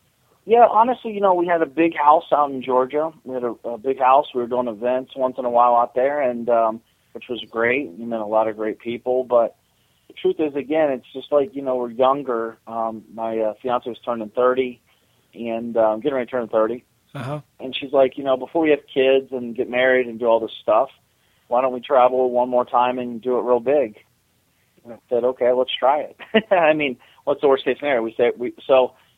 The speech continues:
Speaker 1: you know, on, on, well, on the books we put for five years. Our goal is to travel for five years, but if we stop today, I'd be happy. If we stop next month, I'll be happy. So, you know, I never,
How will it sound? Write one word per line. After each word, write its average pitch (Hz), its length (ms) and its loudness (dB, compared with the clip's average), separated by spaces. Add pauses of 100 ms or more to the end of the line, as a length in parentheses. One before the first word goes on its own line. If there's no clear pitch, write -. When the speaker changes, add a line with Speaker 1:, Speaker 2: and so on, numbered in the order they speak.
Speaker 1:
you 143 80 -6
know, 139 60 6
on, 147 320 6
on, - 60 -10
well, 135 120 0
on 135 80 0
the 131 60 -2
books 175 320 2
we 143 80 -4
put 143 240 2
for 117 120 -6
five 117 340 4
years. 107 240 -2
Our 104 80 -4
goal 117 220 -2
is - 40 -16
to 120 80 -16
travel 113 400 2
for 110 80 -12
five 117 340 2
years, 120 320 -4
but 113 180 -4
if 110 120 -8
we 117 80 -6
stop 123 380 2
today, 123 460 0
I'd 113 160 -2
be 110 100 -6
happy. 117 520 -2 (500)
If - 60 -18
we 117 60 -12
stop 117 220 4
next 127 260 -4
month, 151 200 4
I'll 120 60 4
be 110 120 -4
happy. 101 360 -6 (120)
So, 120 260 6 (380)
you 139 80 -4
know, 131 60 4
I - 20 2
never, 170 260 2